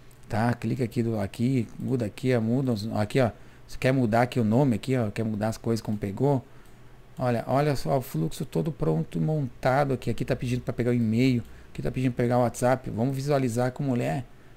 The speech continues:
Dá só uma palhinha pra você visualizar como é, olha aí, ó.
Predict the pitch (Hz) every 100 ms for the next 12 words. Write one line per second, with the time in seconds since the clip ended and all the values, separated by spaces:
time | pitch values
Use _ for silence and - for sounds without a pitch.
0 | - - 113 110 131 135 123 131 131 131
1 | 120 - 131 131 131 120 123 123 170 139
2 | 117 123 143 92